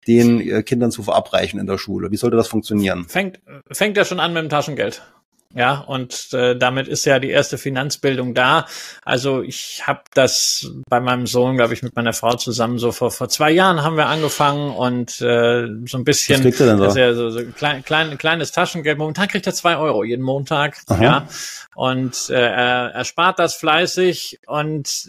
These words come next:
Speaker 2: ähm, ja, er weiß halt, dass man mit dem Geld was machen kann, äh, nämlich irgendwie sich was, was kaufen und dann kauft er sich mal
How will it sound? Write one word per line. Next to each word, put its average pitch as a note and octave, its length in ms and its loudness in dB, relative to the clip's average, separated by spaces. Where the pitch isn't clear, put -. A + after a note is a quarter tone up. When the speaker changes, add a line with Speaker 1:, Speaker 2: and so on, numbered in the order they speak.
Speaker 2:
ähm, C#3 400 -4
ja, D#3+ 240 0
er C3+ 160 -2
weiß C3+ 300 2
halt, D#3 160 0
dass C#3+ 160 -4
man C#3 480 -2
mit C#3 200 -4
dem C3+ 160 0
Geld B2+ 220 4
was A#2+ 160 2
machen C#3 240 0
kann, F#3 340 0
äh, C3+ 360 0
nämlich C3 420 -2
irgendwie C3+ 440 -2
sich B2+ 340 -4
was, B2+ 320 0
was C3 200 -2
kaufen E3 420 2
und C#3 180 -6
dann B2+ 160 -4
kauft C3+ 260 0
er C#3 100 0
sich C3 160 -8
mal C3 400 2